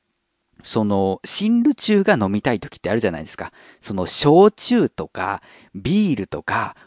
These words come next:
ワインとかじゃなくて、甘い果実酒が飲みたいっていう時。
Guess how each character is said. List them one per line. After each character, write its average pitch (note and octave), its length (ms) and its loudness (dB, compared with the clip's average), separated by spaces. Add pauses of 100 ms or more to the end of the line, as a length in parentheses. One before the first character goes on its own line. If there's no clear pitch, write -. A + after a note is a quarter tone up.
ワ D3+ 240 2
イ G#3+ 120 4
ン B2 120 -2
と - 180 -2
か F#2+ 140 -4
じ G2 80 -6
ゃ F#2 40 -4
な F#2+ 120 -2
く - 100 -16
て、 A2+ 320 0 (140)
甘 E3+ 340 2
い A3+ 220 0 (160)
果 C3+ 200 -4
実 F3+ 320 -2
酒 B2 160 0
が - 80 -6 (120)
飲 G2+ 40 -2
み A#2+ 140 2
た F3+ 220 -4
い E3+ 60 0
っ B2 40 -4
て - 220 -8
い F2+ 220 -4
う F2 60 -8
時。 - 460 -2